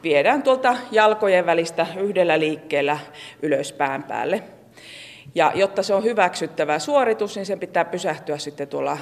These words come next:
ylhäällä yl-, yläasennossa. Ja kun tällä kisataan, niin, niin tota, suoritusaika on kymmenen minuuttia. Ää, sen kymmenen minuutin aikana tehdään niin monta hyväksyttävää suoritusta kuin vaan kerkee ja jaksaa.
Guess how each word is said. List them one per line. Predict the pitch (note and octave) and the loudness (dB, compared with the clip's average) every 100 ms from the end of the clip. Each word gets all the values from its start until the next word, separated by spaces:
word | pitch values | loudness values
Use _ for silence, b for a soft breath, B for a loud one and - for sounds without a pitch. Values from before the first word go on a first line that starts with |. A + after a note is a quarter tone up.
| B - | B -8
ylhäällä | D#3+ C#3+ C#3 C#3 | -6 -6 -6 -4
yl-, | C3+ D3 | -6 -8
yläasennossa. | E3 D3+ C#3+ D#3+ D3+ D#3 E3+ - - _ B B B B B | -6 -4 -4 -8 -8 -8 -10 -12 -14 _ B B B B B
Ja | F#3+ | -2
kun | G3+ | 0
tällä | C#4 D4 B3 | 2 2 0
kisataan, | C4 C4+ G#3 - F3 | 0 0 2 4 4
niin, | F3 E3+ F3+ B B B B B - | 4 0 -2 B B B B B -6
niin | G#3+ F#3 | -4 2
tota, | F#3+ F#3 F3+ F3+ | 2 4 4 2
suoritusaika | F#3 C#4 A3 G3 - D#3 D#3+ C3 | 2 4 4 2 0 0 2 0
on | F3+ | 0
kymmenen | C4+ B3+ A3+ G#3 | -2 0 0 0
minuuttia. | G3 F#3 F#3 - F3+ F3+ F#3 B B B | 0 -2 -2 2 4 4 0 B B B
Ää, | D#3+ D#3 D3+ | -6 -2 -2
sen | D#3 F#3 | -2 -6
kymmenen | F3+ C4 A#3+ G#3 | -6 -2 0 0
minuutin | F#3 F3 E3+ | 0 -2 0
aikana | E3 E3 D#3 D3+ D3+ B B B B | 0 0 0 -2 -6 B B B B
tehdään | G3 F3 B3 | -2 0 0
niin | C4+ | 2
monta | A#3+ G#3+ G#3+ | 0 0 0
hyväksyttävää | G3+ A3 F#3+ F#3+ E3+ E3+ | 0 2 0 0 -2 -2
suoritusta | F3 E3 D#3 D#3 - | 0 0 0 -4 -10
kuin | D3+ C#3+ | -10 -6
vaan | D3 D3 | -6 -2
kerkee | D3+ C#3+ - C#3 D3 D3 | -2 -2 -2 -4 -4 -6
ja | E3 | -4
jaksaa. | C#3 A#2+ - G#3+ G#3 G#3 | -2 -4 -6 -2 -2 -4